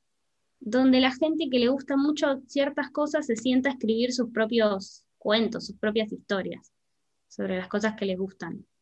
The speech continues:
El fanfiction es algo en lo que yo, eh, paso mucho tiempo leyendo,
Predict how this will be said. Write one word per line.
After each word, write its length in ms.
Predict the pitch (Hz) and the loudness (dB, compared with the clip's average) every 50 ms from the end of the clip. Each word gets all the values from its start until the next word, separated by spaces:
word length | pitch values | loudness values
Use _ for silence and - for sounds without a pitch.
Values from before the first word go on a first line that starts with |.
| _ _ _ _ _ _ _ | _ _ _ _ _ _ _
El 160 | - 214 214 208 | -4 -2 0 2
fanfiction 540 | 233 262 277 269 269 311 302 - 285 285 | 2 2 2 2 0 -2 -2 -2 -2 -2
es 120 | 277 262 - | -2 0 0
algo 180 | 247 247 269 277 | 0 2 2 2
en 80 | 269 | 2
lo 80 | 233 214 | 2 2
que 80 | 208 196 | 0 -2
yo, 380 | - 220 220 233 254 262 254 - _ - - | -2 0 0 0 0 -2 -6 -10 _ -12 -8
eh, 640 | - 202 196 190 190 190 190 185 185 185 190 185 190 | -8 -6 -4 -4 -4 -4 -4 -4 -6 -6 -6 -8 -6
paso 240 | - 220 214 240 226 | -6 -6 -2 0 0
mucho 360 | 214 226 233 226 226 220 190 | 2 2 2 2 0 -2 -4
tiempo 400 | 202 - 185 175 180 175 - - _ _ _ _ _ _ _ _ _ _ _ _ _ _ _ _ _ _ _ _ - - | -4 -4 -4 -6 -6 -8 -12 -18 _ _ _ _ _ _ _ _ _ _ _ _ _ _ _ _ _ _ _ _ -8 -2
leyendo, 640 | 196 208 202 208 - 202 185 180 165 - - - | 0 0 0 0 0 0 0 0 -2 -6 -10 -14